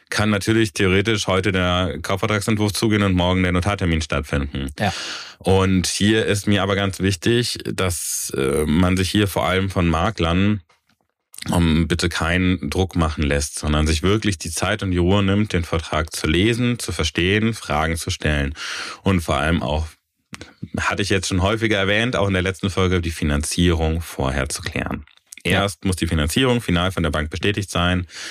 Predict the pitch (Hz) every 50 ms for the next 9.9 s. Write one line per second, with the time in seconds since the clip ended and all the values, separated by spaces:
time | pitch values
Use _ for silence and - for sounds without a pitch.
0 | - - - - - 92 92 87 - - - - - - _ - - 104 95 -
1 | - 95 92 90 85 90 82 82 82 78 78 76 - 78 73 - 71 67 65 -
2 | - _ _ _ _ _ _ _ _ _ _ _ _ - 95 - - - - -
3 | 190 92 123 123 127 131 123 - 101 98 92 92 92 - - 80 78 - - 71
4 | 65 - 98 95 87 92 101 101 113 107 104 104 - - - - - - - -
5 | - - - - - - - - 107 92 - - - - - - - 87 - 101
6 | 95 98 101 101 98 95 101 101 104 110 92 95 90 - - - 95 - - 110
7 | 110 113 - - 110 107 110 107 98 - - 95 95 - - 95 87 - - 104
8 | - - 95 92 92 - - - - - - - - - - - - - - -
9 | 95 95 92 87 90 90 87 - 64 65 71 73 73 - - 65 -